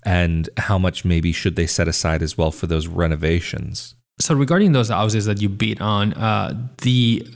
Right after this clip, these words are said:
Speaker 2: uh, purchase price might be, I'd say, um, between, anywhere between five thousand and twenty thousand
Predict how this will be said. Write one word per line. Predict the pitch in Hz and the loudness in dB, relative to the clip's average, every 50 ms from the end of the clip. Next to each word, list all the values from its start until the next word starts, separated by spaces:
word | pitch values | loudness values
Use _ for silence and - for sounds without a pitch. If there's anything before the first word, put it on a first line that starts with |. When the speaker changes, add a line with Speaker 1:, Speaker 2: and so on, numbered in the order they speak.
| - | -4
Speaker 2:
uh, | 120 104 107 | -2 -2 -2
purchase | - - - 156 143 - 131 117 | -4 -2 -2 0 0 0 0 -2
price | - - - 120 107 98 104 107 - - - - - - - | -2 -2 -2 -2 0 0 -2 -4 -4 -6 -6 -10 -12 -8 -4
might | - 135 127 123 123 131 131 131 123 120 113 117 - | -2 -2 0 0 2 2 2 4 2 2 0 -2 -4
be, | - 110 107 104 107 104 - - - - - - | -2 -2 0 0 0 -2 -4 -10 -20 -20 -16 -6
I'd | - 120 117 117 | -4 -4 -4 -4
say, | - - - 110 104 104 104 107 104 - - - - - - | -4 -4 -2 0 2 2 2 0 0 -4 -10 -20 -12 -6 -2
um, | 113 107 104 101 101 101 101 101 101 101 - - - _ - - _ _ _ _ _ _ _ _ _ _ _ _ _ - 135 120 | -2 0 0 0 -2 -2 -2 -2 -2 -4 -6 -8 -14 _ -20 -20 _ _ _ _ _ _ _ _ _ _ _ _ _ -2 0 2
between, | 113 127 113 120 - - 127 117 117 | 2 0 0 -2 -2 0 0 2 2
anywhere | 123 127 131 120 110 101 | 2 2 2 4 2 2
between | 98 104 - - 104 | 0 -2 -2 -2 -4
five | - - 110 104 101 101 | -2 -2 -2 -4 -4 -4
thousand | - 104 92 95 101 104 104 101 | -2 -2 -2 -2 -2 -2 -2 -2
and | 98 98 98 - | -2 -2 -4 -4
twenty | - - 110 98 95 | -4 -2 -2 -2 -2
thousand | - - 95 - 95 107 - 95 - - | -4 -4 -6 -4 -6 -6 -8 -8 -10 -12